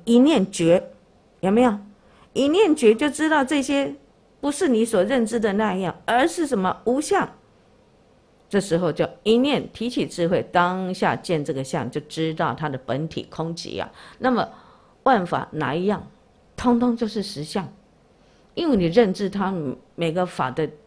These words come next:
这个主体都是空寂的，所以每一法都是实相啊。当我们迷在说有个实际的法，那就变成实相了。好，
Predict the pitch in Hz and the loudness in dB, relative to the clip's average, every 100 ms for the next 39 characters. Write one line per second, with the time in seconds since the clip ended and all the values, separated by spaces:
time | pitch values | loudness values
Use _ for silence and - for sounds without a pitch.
0 | _ - 175 160 - 156 185 127 - _ | _ -10 -4 -4 -2 -6 -4 -8 -12 _
1 | - - 262 - 208 202 127 120 - - | -6 -4 -4 -2 0 0 -4 -6 -8 -10
2 | _ _ _ _ _ _ _ _ _ _ | _ _ _ _ _ _ _ _ _ _
3 | _ - 185 170 165 - 147 175 180 107 | _ -6 -2 -2 -4 -8 -4 -4 -4 -6
4 | - 156 156 - 127 - 123 - - _ | -4 -4 -4 -8 -10 -8 -10 -12 -20 _
5 | _ _ _ - 175 208 214 196 160 160 | _ _ _ -8 0 0 0 -2 -2 -2
6 | 165 165 165 196 165 180 214 214 226 - | -2 -2 -2 -2 -2 2 2 4 0 0
7 | 202 269 190 170 131 - - 175 170 175 | -4 -2 0 0 0 -6 -4 -4 -2 -4
8 | 170 147 147 - - - 160 117 - - | -4 -6 -8 -10 -12 -8 -6 -6 -10 -18
9 | _ _ _ _ _ _ _ _ _ _ | _ _ _ _ _ _ _ _ _ _
10 | _ _ - - | _ _ -18 -18